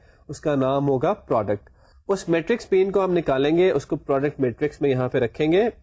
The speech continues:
product matrix کا get matrix function جب ہم call کریں گے تو ہمارے پاس وہ two by two کی array آ جائے گی، اس کو ہم نے matrix کے variable میں store کر لیا ہے۔ And we will display the entries of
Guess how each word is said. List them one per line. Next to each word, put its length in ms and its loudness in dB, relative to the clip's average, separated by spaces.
product 340 -2
matrix 380 -2
کا 80 0
get 280 -4
matrix 380 -2
function 340 -2
جب 160 0
ہم 100 -2
call 260 -2
کریں 260 0
گے 100 0
تو 100 -2
ہمارے 200 0
پاس 260 -4
وہ 220 2
two 140 0
by 200 2
two 100 0
کی 180 -2
array 200 2
آ 140 4
جائے 200 0
گی، 100 2
اس 180 -2
کو 160 -4
ہم 80 -4
نے 120 0
matrix 440 0
کے 80 0
variable 340 0
میں 120 0
store 260 -2
کر 160 -4
لیا 220 -2
ہے۔ 300 -8
And 120 2
we 100 2
will 120 2
display 300 -2
the 140 0
entries 340 -2
of 80 -8